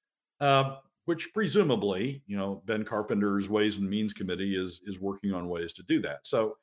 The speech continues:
it's not, it's not that unrealistic. The, the, the cost of clawing your way back, the difference between P O M B twenty-five seventy-five and P O M B fifty fifty over the next ten years is about a billion dollars.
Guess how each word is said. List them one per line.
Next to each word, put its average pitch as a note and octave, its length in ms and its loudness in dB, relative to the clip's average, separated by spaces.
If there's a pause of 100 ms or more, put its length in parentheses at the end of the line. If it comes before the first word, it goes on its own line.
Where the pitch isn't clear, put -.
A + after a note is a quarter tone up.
(280)
it's - 140 -10
not, E3+ 300 2
it's - 140 -10
not C#3+ 160 0
that B2 160 -2
unrealistic. G2+ 580 -2 (520)
The, C#3 180 4
the, C#3 280 2
the A#2+ 120 -4
cost - 840 4 (160)
of A#2+ 560 8 (360)
clawing D3+ 440 4
your B2+ 100 2
way B2 180 6
back, G2+ 300 2
the G2+ 80 -4
difference C#3+ 420 2
between A#2+ 440 0
P B2 180 0
O A#2 100 6
M G#2+ 120 2
B G2+ 180 0
twenty-five G2+ 720 -2 (400)
seventy-five G2+ 760 0
and G2+ 140 -6
P A#2 160 0
O G#2+ 100 4
M G2+ 140 0
B G2 120 -2
fifty G2+ 320 -4
fifty G2+ 300 -2
over F#2+ 140 -2
the F#2 80 -2
next F#2+ 240 -6
ten F#2 160 -2
years F2+ 240 -4
is F#2+ 80 -6
about G2+ 220 2
a - 20 0
billion G#2+ 320 4
dollars. F#2 460 -4